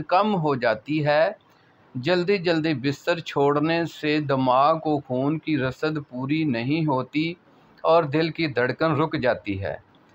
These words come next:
और हार्ट अटैक हो जाता है। इससे बचने के लिए एक, दो, तीन मिनट वाली नसीहत पर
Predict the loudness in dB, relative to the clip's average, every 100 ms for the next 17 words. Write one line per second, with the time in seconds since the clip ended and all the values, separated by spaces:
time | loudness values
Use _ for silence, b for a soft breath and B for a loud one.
0 | b -2 4 6 6 4 2 0 2 4
1 | 4 2 -2 0 2 2 2 0 -2 0
2 | 0 0 -2 -2 -4 -8 -12 _ _ _
3 | -4 -4 -6 -4 -2 0 0 -2 -2 -4
4 | -2 -2 0 2 2 2 0 -2 0 0
5 | -2 0 2 2 0 0 0 0 0 0
6 | 0 0 0 0 -2 -6 _ _ -20 _
7 | _ _ _ -8 -6 0 2 4 2 -2
8 | -4 -4 0 2 0 0 2